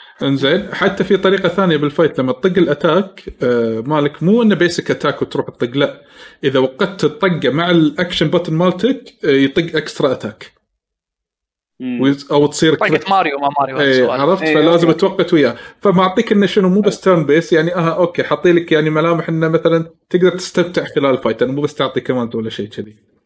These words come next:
Speaker 2: والله
Speaker 1: آه.
Speaker 2: انترستينج صراحة، ودي أجربها.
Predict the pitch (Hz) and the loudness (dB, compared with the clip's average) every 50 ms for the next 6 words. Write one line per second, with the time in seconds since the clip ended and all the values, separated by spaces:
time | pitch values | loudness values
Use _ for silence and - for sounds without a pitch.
0 | _ - - - - 135 135 143 143 151 175 180 185 190 196 196 - 196 185 - | _ -18 -10 -4 0 2 2 4 4 4 4 4 2 2 0 -2 -6 -8 -8 -8
1 | 147 135 117 - 135 135 135 123 110 123 123 135 139 147 139 131 151 135 123 113 | -10 -12 -10 -6 -4 -2 -2 -2 -2 -4 -6 -6 -6 -8 -8 -8 -8 -8 -10 -12
2 | 110 107 110 | -14 -18 -20